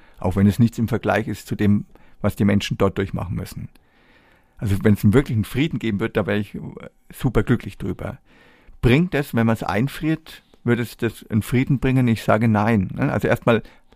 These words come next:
wurde das ja schon mal versucht zwischen zwanzig vierzehn und zwanzig zweiundzwanzig und es hat nicht funktioniert. Und aus meiner Sicht will eben Putin, der will ein Imperium neu schaffen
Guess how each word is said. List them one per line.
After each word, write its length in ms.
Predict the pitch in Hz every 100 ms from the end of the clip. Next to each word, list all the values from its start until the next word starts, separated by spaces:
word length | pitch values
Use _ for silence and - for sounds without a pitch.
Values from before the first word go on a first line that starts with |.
| _ _ -
wurde 200 | 117 120
das 100 | 110
ja 80 | 131
schon 120 | 135
mal 100 | 127
versucht 480 | 135 - 175 - -
zwischen 320 | 117 110 -
zwanzig 360 | 110 110 107
vierzehn 380 | - 123 - 143
und 100 | 120
zwanzig 320 | - 107 117
zweiundzwanzig 920 | - 95 98 104 101 107 - - - - _ _ - _ _ _
und 140 | 113 107
es 100 | -
hat 80 |
nicht 140 | 104 98
funktioniert. 640 | 107 - 117 117 - - - _ - - - - - - -
Und 120 | 110
aus 140 | 110 123
meiner 220 | 123 131
Sicht 300 | 165 160 -
will 140 | 123
eben 600 | 120 120 117 113 113 131 -
Putin, 380 | - 165 156
der 140 | 127 110
will 80 | 123
ein 100 | 135
Imperium 540 | 123 - 127 131 110
neu 180 | 98 95
schaffen 480 | - 90 - -